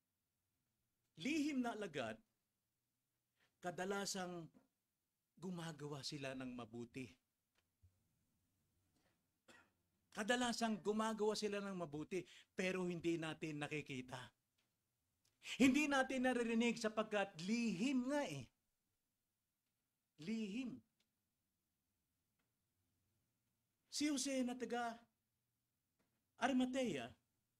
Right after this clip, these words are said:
humarap kay Pablo para kunin ang bangkay ni Jesus. It's a good work.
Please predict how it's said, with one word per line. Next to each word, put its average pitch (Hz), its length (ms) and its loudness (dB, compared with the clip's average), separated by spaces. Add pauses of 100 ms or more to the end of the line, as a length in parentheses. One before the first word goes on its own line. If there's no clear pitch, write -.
(1400)
humarap 269 480 2
kay 254 160 -2 (160)
Pablo 185 560 -4 (960)
para 269 320 2
kunin 262 560 0
ang 240 160 -2
bangkay 233 800 -4
ni 226 240 0
Jesus. 269 320 -6 (3000)
It's 285 160 -4
a 262 60 -4
good 320 260 0
work. 359 320 4